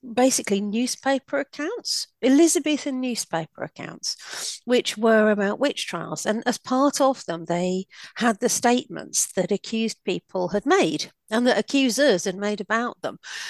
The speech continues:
And I was just really interested in that. I thought, to start with,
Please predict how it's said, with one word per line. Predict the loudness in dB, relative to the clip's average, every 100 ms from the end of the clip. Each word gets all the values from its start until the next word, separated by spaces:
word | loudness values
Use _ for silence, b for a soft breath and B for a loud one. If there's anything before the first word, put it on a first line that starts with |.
| B B
And | 4
I | 4
was | 4 4
just | 2 2
really | 0 6 6 6 4
interested | 2 -2 -4 -4 -4 -4
in | -4 -6
that. | -6 -2
I | 0 0
thought, | 0 0 2 0 _ _ _ _ _
to | -4
start | -2 2 4 2
with, | 2 0 0